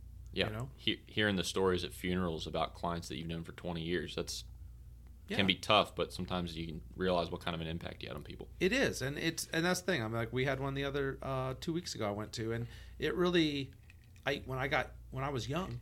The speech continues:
Speaker 2: I used to look at funerals and think, "Oh my gosh, this is a, a really, really sad thing."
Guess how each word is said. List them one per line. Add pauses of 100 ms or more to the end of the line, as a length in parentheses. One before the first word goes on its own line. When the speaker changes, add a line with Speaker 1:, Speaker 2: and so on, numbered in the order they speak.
(140)
Speaker 2:
I
used
to
look
at
funerals
and
think,
"Oh
my
gosh,
this
is
a, (1400)
a
really,
really
sad
thing."